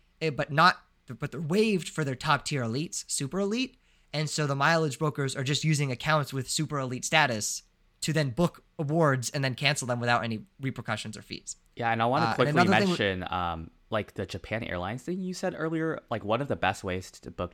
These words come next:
Speaker 2: Japan Airlines, as we've talked about, check out episode two, um,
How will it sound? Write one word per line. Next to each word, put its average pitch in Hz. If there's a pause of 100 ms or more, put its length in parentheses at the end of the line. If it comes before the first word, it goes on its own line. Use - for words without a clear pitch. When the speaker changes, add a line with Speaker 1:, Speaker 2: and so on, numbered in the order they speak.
Speaker 2:
Japan -
Airlines, 82
as -
we've - (240)
talked -
about, 80
check -
out -
episode -
two, 80 (440)
um, 87